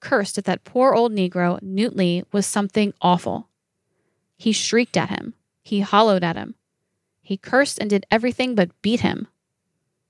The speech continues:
Then they took Newt Lee down to a cell, and I went to my cot in the outer room. Now, before closing my statement, I wish to touch upon a couple of insinuations and accusations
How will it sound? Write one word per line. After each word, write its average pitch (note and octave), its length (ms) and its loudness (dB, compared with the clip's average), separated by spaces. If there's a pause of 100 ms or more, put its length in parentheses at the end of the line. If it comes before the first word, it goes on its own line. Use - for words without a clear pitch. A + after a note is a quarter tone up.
(300)
Then G#3+ 200 2
they D#4+ 120 4
took C4 240 -2
Newt A#3 220 -4
Lee G#3 160 2
down G3 300 2
to C4 140 -4
a C#4+ 60 0
cell, F3+ 360 2
and F#3+ 100 0
I G3 140 4
went G#3 220 2
to A3 100 -8
my A3+ 120 0
cot F#3+ 300 0
in G3 80 -4
the F#3+ 120 2
outer F3+ 220 2
room. F3+ 320 -4 (1400)
Now, A3+ 280 4
before C4 320 0
closing B3+ 500 -2
my G3+ 120 0
statement, F3+ 540 -2
I G3 100 0
wish A#3+ 240 0
to D#4+ 80 -4
touch A3 220 -4
upon G3 320 0
a G3 60 0
couple A#3 300 -2
of A3 100 0
insinuations G3 840 -2
and F#3 120 0
accusations F#3 760 -2